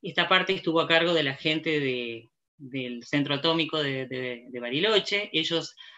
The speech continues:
armaron un modelo que se llama lips, que también desagrega, ¿m? Desagrega, eh, la, el uso energético, eh, por ejemplo, en el uso, eh, urbano,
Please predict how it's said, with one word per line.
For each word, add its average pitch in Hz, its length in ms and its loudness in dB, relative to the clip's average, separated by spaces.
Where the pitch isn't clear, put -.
armaron 170 500 4
un 165 80 2
modelo 175 300 2
que 143 80 -4
se 151 100 0
llama 156 160 4
lips, 202 420 -2
que 135 400 0
también 160 380 4
desagrega, 185 1000 4
¿m? 180 100 -6
Desagrega, 165 880 2
eh, 131 400 -2
la, 120 800 -4
el 143 180 0
uso 185 540 -2
energético, 170 920 0
eh, 123 440 -10
por 143 100 -2
ejemplo, 156 320 2
en 127 400 0
el 135 160 0
uso, 139 360 -2
eh, 120 240 -12
urbano, 170 720 4